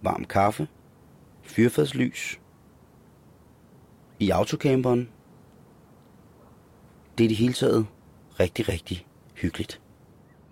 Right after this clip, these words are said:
Dorte, hvorfor ved du så meget om ondskab?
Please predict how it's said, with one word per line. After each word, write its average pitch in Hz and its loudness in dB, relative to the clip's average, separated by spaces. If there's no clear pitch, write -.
Dorte, 117 4
hvorfor 135 2
ved 135 2
du 139 0
så 135 0
meget 120 4
om 117 2
ondskab? 117 -8